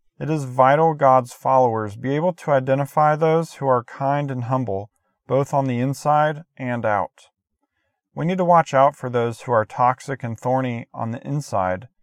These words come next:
in order to protect ourselves and others who may have an immature or weak faith, and so that we can pray for God to change their thorny hearts.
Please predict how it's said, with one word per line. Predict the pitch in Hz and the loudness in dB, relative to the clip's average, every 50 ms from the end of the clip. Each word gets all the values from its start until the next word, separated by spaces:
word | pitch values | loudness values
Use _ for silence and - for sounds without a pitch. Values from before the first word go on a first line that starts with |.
| _ _ _ _ - | _ _ _ _ -10
in | 143 151 | -4 -2
order | 160 170 165 151 | -2 0 0 -2
to | - - 135 | -4 -6 -10
protect | 123 - - 117 - 139 135 135 - 127 | -8 -6 -8 -8 -4 -4 -4 -4 -2 -4
ourselves | 120 113 - - 120 117 117 123 139 143 143 - - _ _ _ _ _ _ _ _ _ _ _ _ - | -4 -4 -4 0 2 2 4 4 2 0 -4 -16 -20 _ _ _ _ _ _ _ _ _ _ _ _ -12
and | 123 123 120 - | -10 -8 -4 0
others | - 135 139 139 117 107 107 113 - - - _ - - | 0 2 2 2 -2 -4 -6 -10 -14 -20 -20 _ -14 -10
who | - 135 | -6 -2
may | 139 143 143 | 0 0 0
have | 139 143 143 135 135 | 0 0 0 0 0
an | 131 - | -2 -4
immature | 127 127 127 123 - - - 120 123 127 | -4 -4 -6 -6 -6 -6 -6 -4 -4 -4
or | 127 - 113 110 107 | -6 -6 -8 -8 -4
weak | 120 127 123 - | -4 -4 -6 -6
faith, | - - 127 139 151 127 104 - - _ _ _ _ _ _ _ _ _ _ _ _ _ _ _ _ _ - | -10 -6 -4 -4 -4 -4 -8 -12 -20 _ _ _ _ _ _ _ _ _ _ _ _ _ _ _ _ _ -10
and | - 131 151 160 175 185 185 175 _ _ _ _ _ _ _ _ _ | -6 -4 -2 -2 -2 -2 -4 -8 _ _ _ _ _ _ _ _ _
so | _ - 147 147 | _ -4 -4 -2
that | 143 151 135 | -2 -2 -4
we | 143 147 139 | -4 -6 -6
can | - 135 127 127 | -6 -8 -10 -8
pray | - - 139 135 147 151 | -6 -2 0 0 0 0
for | - - 135 | -4 -8 -12
God | 120 117 - 113 113 117 117 117 - | -10 -2 0 2 2 2 2 0 -4
to | - 117 | -14 -18
change | 113 - - - 120 120 120 123 135 135 123 - | -14 -14 -10 -8 -6 -6 -6 -6 -8 -10 -12 -10
their | 127 113 110 104 | -8 -8 -8 -8
thorny | - - 113 104 104 104 101 95 | -8 -8 -6 -6 -6 -6 -8 -8
hearts. | 92 107 107 101 - _ _ _ - - - | -6 -6 -6 -6 -8 _ _ _ -20 -20 -20